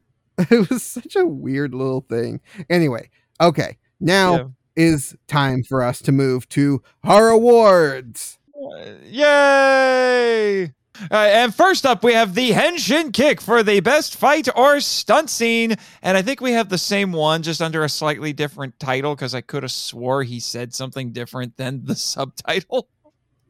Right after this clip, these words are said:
Speaker 1: Yeah, he, he probably did. I was just going off of the subtitle.
Speaker 2: Yeah, <laughs> but it's the same thing.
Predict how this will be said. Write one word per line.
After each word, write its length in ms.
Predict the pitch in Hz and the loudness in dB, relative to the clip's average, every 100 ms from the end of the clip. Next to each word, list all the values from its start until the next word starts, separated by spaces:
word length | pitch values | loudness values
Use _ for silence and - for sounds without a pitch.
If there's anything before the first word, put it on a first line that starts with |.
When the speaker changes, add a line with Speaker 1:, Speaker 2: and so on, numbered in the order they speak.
| _ _ 202 196 | _ _ -20 -14
Speaker 1:
Yeah, 360 | - 185 190 180 | 2 4 4 4
he, 200 | 185 208 | 2 0
he 100 | 180 | -2
probably 320 | 175 247 262 151 | 0 2 2 2
did. 300 | 131 135 123 | -2 -4 0
I 140 | 156 | 2
was 180 | 175 147 | 2 2
just 160 | 147 | 0
going 260 | 151 143 131 | 2 2 2
off 240 | 120 127 | 0 -2
of 200 | 127 117 | -4 -4
the 260 | 123 120 123 | -4 -4 -4
subtitle. 840 | 113 139 120 - 107 104 107 120 _ _ _ | -4 -4 -4 -4 -6 -6 -10 -12 _ _ _
Speaker 2:
Yeah, 360 | 143 143 127 123 _ _ _ | -2 0 0 -4 _ _ _
<laughs> 260 | - 151 | -10 -6
but 240 | 214 175 185 | -4 -2 -2
it's 100 | 175 | -2
the 100 | 165 | -6
same 280 | 160 160 156 | -2 -2 -2
thing. 340 | 147 135 135 | -2 -2 -4